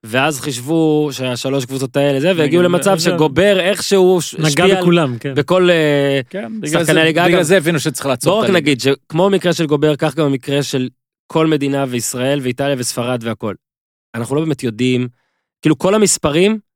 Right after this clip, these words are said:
Speaker 1: זה מי שביקש להיבדק, ניסה להיבדק, או שיש, יש לו מגע מאומת, או שיש לו איזה, כנראה גובר בגלל שהוא שחקן אן בי איי חשוב, אז בדקו אותו. כרגע, לפחות בישראל, אם אתה אפילו מתקשר ואומר שאתה רוצה להיבדק,
Speaker 2: אתה לא
Speaker 1: לא בטוח
Speaker 2: תקבל.
Speaker 1: שתיבדק.
Speaker 2: כן.
Speaker 3: כן.
Speaker 1: אתה צריך להגיד,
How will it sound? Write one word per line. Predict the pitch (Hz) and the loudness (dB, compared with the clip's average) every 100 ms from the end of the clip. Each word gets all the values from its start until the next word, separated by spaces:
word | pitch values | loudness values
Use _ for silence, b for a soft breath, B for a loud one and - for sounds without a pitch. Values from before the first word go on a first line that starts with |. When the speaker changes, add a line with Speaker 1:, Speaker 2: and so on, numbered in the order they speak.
| _ | _
Speaker 1:
זה | - 131 151 | -8 0 2
מי | 196 | 2
שביקש | - 220 208 208 202 - - 139 - 185 170 | 2 2 4 2 0 -4 -6 -6 0 0 2
להיבדק, | 180 170 170 180 170 | 0 2 2 0 0
ניסה | 180 - 170 | -4 0 0
להיבדק, | 175 170 175 180 | 2 2 0 0
או | 139 | -2
שיש, | 151 147 147 - | -2 -2 -4 -8
יש | 147 156 | -6 -4
לו | 170 | 0
מגע | 143 139 156 | 0 0 0
מאומת, | 156 143 151 165 - b b b b | 0 0 0 -2 -6 b b b b
או | |
שיש | 127 147 160 | -6 -4 0
לו | |
איזה, | 156 135 139 135 120 | 0 0 0 -2 -2
כנראה | 127 135 | -4 -2
גובר | 135 131 151 | 0 0 0
בגלל | 139 135 | 0 -2
שהוא | 135 | -4
שחקן | 127 135 | -6 -4
אן | 139 139 | -4 0
בי | |
איי | 143 | -2
חשוב, | 147 151 190 147 | -2 0 0 0
אז | 127 | -2
בדקו | 123 - 139 | -6 -2 -4
אותו. | 120 104 _ _ _ _ | -4 -8 _ _ _ _
כרגע, | 143 151 185 180 | -2 0 2 0
לפחות | 147 143 156 | -2 -4 -2
בישראל, | 156 135 139 135 | -2 -2 -2 -2
אם | 143 | 0
אתה | 151 147 135 139 _ - | -2 -2 -2 -4 _ -18
אפילו | - 160 160 151 - | -6 -2 0 -2 -6
מתקשר | 143 - 139 - 147 135 | -8 -8 -8 -2 -2 0
ואומר | 131 139 | -2 -2
שאתה | 135 - | -4 -4
רוצה | 131 143 | -4 -2
להיבדק, | 147 139 131 | -2 -2 -2
Speaker 2:
אתה | 143 | 0
לא | |
Speaker 1:
לא | 156 | 0
בטוח | 165 | 2
Speaker 2:
תקבל. | 170 | 0
Speaker 1:
שתיבדק. | 120 165 170 139 - | 0 -2 -2 -4 -6
Speaker 2:
כן. | - 202 | -14 -12
Speaker 3:
כן. | 113 | -10
Speaker 1:
אתה | 127 | -8
צריך | 151 160 | -6 -4
להגיד, | 151 143 165 147 | -4 0 -2 -2